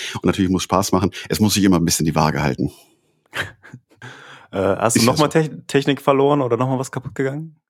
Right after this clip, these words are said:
Speaker 2: Immer was von der Achterbahn
Speaker 1: Boah.
Speaker 2: gefallen? <laughs>
Speaker 1: Ähm, äh, zum Glück nicht, also <laughs> außer dem Portemonnaie mal. Wie gesagt, ich stehe ja auf Freefall Tower und sowas, also das, das macht schon Spaß. Ansonsten,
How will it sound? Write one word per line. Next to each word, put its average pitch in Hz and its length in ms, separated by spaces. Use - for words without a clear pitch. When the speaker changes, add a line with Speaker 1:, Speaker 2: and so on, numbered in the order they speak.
Speaker 2:
Immer 104 180
was 104 100
von 110 80
der 101 80
Achterbahn 120 320
Speaker 1:
Boah. 120 60
Speaker 2:
gefallen? 131 380
<laughs> 117 100
Speaker 1:
Ähm, 82 320
äh, 80 140
zum 87 220
Glück 101 160
nicht, 120 220
also 82 260
<laughs> - 280
außer 113 280
dem 104 100
Portemonnaie 87 400
mal. 87 220
Wie 101 80
gesagt, 98 220
ich 98 80
stehe 95 160
ja 85 80
auf - 100
Freefall 90 380
Tower 78 260
und 80 160
sowas, 73 260
also 65 160
das, 90 220
das 95 160
macht 92 140
schon 82 140
Spaß. 80 320
Ansonsten, 87 880